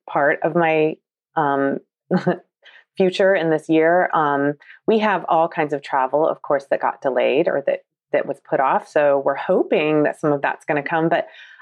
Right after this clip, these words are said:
I think the other lesson that I've come out of the pandemic with is that life is uncertain. So, um, do whatever you can now and enjoy what you're doing now.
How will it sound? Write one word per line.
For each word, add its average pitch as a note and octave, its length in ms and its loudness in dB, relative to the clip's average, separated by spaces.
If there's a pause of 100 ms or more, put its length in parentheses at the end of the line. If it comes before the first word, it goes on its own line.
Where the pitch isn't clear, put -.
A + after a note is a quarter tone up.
I A3+ 100 0
think C4 200 -2
the - 120 0
other A3 220 2
lesson G#3 300 0
that F3+ 80 2
I've D#3 180 0 (140)
come E3+ 220 -2
out D#3 160 2
of D3+ 200 -2 (520)
the E3+ 80 0
pandemic E3+ 580 -2
with D#3+ 280 2 (120)
is D3 200 -2
that D3 300 0
life D3+ 240 0
is B3 120 -2
uncertain. E3 720 -2
So, C3+ 540 0 (440)
um, C#3+ 560 -2
do G#3 140 0
whatever C4+ 220 0
you B3+ 120 2
can G#3 260 0
now E3+ 320 0
and C#3+ 100 0
enjoy D#3 320 0
what D#3 120 0
you're D3+ 100 2
doing C#3+ 260 0
now. C3 300 0